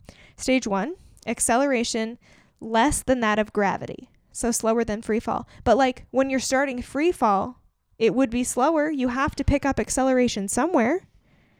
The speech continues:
And then stage two, gravitational acceleration, which is free fall. They s-, they say free fall. And then stage three, decreased acceleration, again, less than that of gravity. But that, you're just explaining anything falling.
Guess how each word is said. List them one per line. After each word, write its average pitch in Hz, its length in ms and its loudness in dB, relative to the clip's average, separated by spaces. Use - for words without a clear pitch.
And 233 160 -2
then 220 220 0
stage 240 380 -2
two, 233 420 2
gravitational 220 640 0
acceleration, 208 640 0
which 190 160 0
is 233 180 6
free 202 200 0
fall. 190 420 -2
They 180 80 -2
s-, - 220 -6
they 202 160 -2
say 190 200 -2
free 190 200 -4
fall. 185 280 -6
And 220 120 -2
then 214 80 0
stage 214 340 0
three, 208 220 0
decreased 220 540 -2
acceleration, 190 720 -4
again, 202 420 -2
less 196 200 -2
than 202 140 -6
that 175 140 -2
of 170 80 -6
gravity. - 400 -6
But 302 120 4
that, - 200 2
you're 294 140 4
just 320 220 2
explaining 302 600 0
anything 262 460 0
falling. 269 600 -2